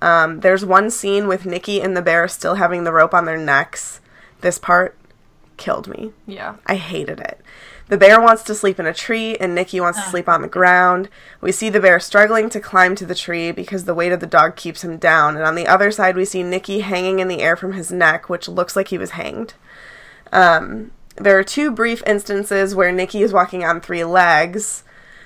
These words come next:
Speaker 1: and I can't stop being suspicious. Sure, they could have just trained the dog to do that, but maybe one of his feet was actually hurt."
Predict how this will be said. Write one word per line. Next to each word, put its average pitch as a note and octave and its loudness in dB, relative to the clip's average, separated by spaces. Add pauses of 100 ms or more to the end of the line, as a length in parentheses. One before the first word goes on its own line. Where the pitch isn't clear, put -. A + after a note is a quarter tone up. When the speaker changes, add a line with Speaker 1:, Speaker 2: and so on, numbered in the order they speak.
(540)
Speaker 1:
and G3 4 (280)
I - 0
can't A#3 0
stop A3+ -2
being F#3+ -2
suspicious. G3+ -2
Sure, A3+ 2
they G#3+ 4
could G#3 -2
have F#3 -2
just F3 -10
trained F3+ -4
the E3+ -2
dog D3 0
to F3+ -12
do F#3+ -4
that, F3+ 8
but - -2
maybe F#3+ -2
one E3+ 0
of E3 -4
his E3+ -10
feet E3 -6
was - -6
actually - -6
hurt." - -2